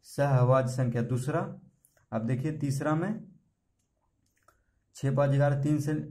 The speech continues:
ये नहीं कट रहा है, ना तीन से ये कट रहा है, पाँच से देखिए ये कट रहा है, तेरह पचे पैंसठ, और ये देखिए ये किसी से नहीं कट रहा है, एक सौ उन्नीस नहीं, हम्म, सात से कट रहा है, देखिए सत-,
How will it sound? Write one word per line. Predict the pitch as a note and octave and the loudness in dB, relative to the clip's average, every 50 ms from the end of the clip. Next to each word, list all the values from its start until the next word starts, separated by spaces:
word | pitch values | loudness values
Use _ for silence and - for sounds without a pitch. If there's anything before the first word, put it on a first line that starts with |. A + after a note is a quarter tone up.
| - - - | -12 -12 -10
ये | C#3+ C#3+ | -8 -4
नहीं | D3 D3+ D3+ D3+ | -2 -2 0 0
कट | D#3+ D3 - | 0 0 0
रहा | D3+ D#3 D#3+ | 2 2 2
है, | E3 F#3 G3 - - - - | 0 -2 -4 -8 -12 -10 -6
ना | C3 C3 C3+ C#3 C#3 | -4 0 0 0 0
तीन | - D3 D3+ C3+ | 0 0 0 0
से | - C3+ C#3 C#3 | 0 2 2 2
ये | C3+ - | 4 2
कट | B2+ A#2+ A2 A2+ | 2 0 0 -2
रहा | A2+ A2 | -2 -4
है, | A2 - - - - _ _ _ - | -4 -6 -10 -18 -20 _ _ _ -2
पाँच | C3 C#3 D3 D#3 D3+ | 0 2 2 2 0
से | D3+ D3+ | -2 -4
देखिए | C#3+ D3+ D3 D3 D#3 D3+ | -4 -4 -4 -2 0 0
ये | D#3 D3+ | 0 0
कट | - D3+ C#3+ | -2 -2 -2
रहा | D#3 E3 E3 | -2 -4 -4
है, | D#3+ | -4
तेरह | - C#3 C#3 C#3+ C#3 C#3 | -2 0 0 0 0 0
पचे | D3 C#3 D3 D3 | -2 -2 -4 -4
पैंसठ, | C#3 C#3+ C#3+ C#3 C#3 - F3+ F3+ F3+ - _ _ - | -2 -2 -2 -2 -4 -6 -6 -8 -10 -14 _ _ -4
और | A#2+ B2 B2+ C3 | -2 -2 -2 -2
ये | C3+ D3 D3+ | -2 -2 -2
देखिए | C#3 D3+ C#3+ C#3+ D#3+ F#3 G#3 - _ _ _ _ _ _ _ _ _ _ _ _ _ - - | -2 -2 -2 -2 -4 -6 -8 -10 _ _ _ _ _ _ _ _ _ _ _ _ _ -8 -4
ये | C3 C#3 C#3 - | -4 -2 -2 -2
किसी | C#3+ C#3 C3 C3+ D#3 D#3 | -2 -2 -2 -2 -2 -4
से | - E3+ D#3+ | -4 -4 -2
नहीं | D#3 D#3 D#3+ | -2 -2 -2
कट | D#3+ D3+ C#3+ D3 | -2 -4 -2 -2
रहा | E3 F3 | -2 -2
है, | F#3 F3 - | -2 -4 -4
एक | - - | -6 -6
सौ | - C#3 | -4 0
उन्नीस | C3+ C3+ C#3 C#3+ - - - - - - - - - _ _ _ _ _ _ _ _ _ _ _ _ _ _ _ _ _ _ _ _ _ _ _ _ _ _ _ _ _ _ - | 2 4 4 4 4 2 0 -2 -6 -10 -14 -18 -20 _ _ _ _ _ _ _ _ _ _ _ _ _ _ _ _ _ _ _ _ _ _ _ _ _ _ _ _ _ _ -4
नहीं, | B2+ C3+ C#3 C#3 C#3 - - - - - - - - - - - _ _ _ _ _ - | -2 0 0 0 0 -2 -4 -8 -10 -12 -14 -16 -20 -20 -20 -20 _ _ _ _ _ -12
हम्म, | - A2+ A2+ A2+ A2+ A2+ A#2 A2+ - | -6 -2 0 0 0 0 -2 -4 -6
सात | - - C3+ C3+ D#3+ E3 - | -4 0 2 4 4 2 2
से | - F3 | -2 -2
कट | - D#3+ D3+ B2 | 0 0 0 0
रहा | B2+ B2+ B2 | 0 0 0
है, | A#2+ | 2
देखिए | B2+ A#2 A#2 A#2 A2 | 0 0 -2 -4 -6
सत-, | - - C#3+ C#3+ - | -4 -4 -4 -4 -6